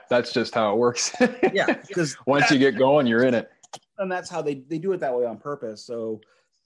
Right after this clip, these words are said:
Speaker 2: everything is so slow. So you keep paying them each month to play it. And frankly, I just don't have that kind of time anymore. So.
Speaker 1: Yeah, I, yeah, I, I mean, like, in terms of games that I spent, like, a lot of time playing, like, I'm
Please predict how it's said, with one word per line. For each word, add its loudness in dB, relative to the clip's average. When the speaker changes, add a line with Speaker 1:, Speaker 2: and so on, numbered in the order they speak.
Speaker 2:
everything -4
is -8
so -6
slow. -2
So -12
you -6
keep -18
paying -4
them -6
each -10
month -12
to -20
play -14
it. -16
And -6
frankly, -4
I -2
just -6
don't -10
have -8
that -12
kind -18
of -20
time -10
anymore. -16
So. -8
Speaker 1:
Yeah, 2
I, 0
yeah, 2
I, 2
I 2
mean, 4
like, 0
in 0
terms 2
of 0
games 0
that 2
I 4
spent, -4
like, -4
a -2
lot 2
of -2
time -4
playing, -6
like, -6
I'm -2